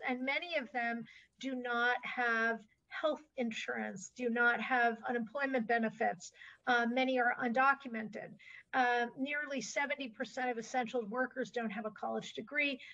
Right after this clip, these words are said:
and seventy percent of that workforce is women. So how do we understand the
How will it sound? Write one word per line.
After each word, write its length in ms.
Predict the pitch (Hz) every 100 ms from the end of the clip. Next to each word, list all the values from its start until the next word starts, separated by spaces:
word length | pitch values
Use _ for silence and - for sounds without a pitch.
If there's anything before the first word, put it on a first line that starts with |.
| -
and 140 | 254
seventy 340 | 226 277 254 262
percent 440 | 226 220 240 226
of 80 | 214
that 180 | 220 -
workforce 580 | 226 214 - 214 208 -
is 180 | 214
women. 300 | 226 233 214
So 220 | 202 269 247
how 360 | - 370 440
do 140 | 466 330 320
we 120 | 311
understand 1400 | 285 277 269 226 - - 233 226 220 226 208 185 202 - _ _ - - - _ -
the 560 | 196 269 247 247 240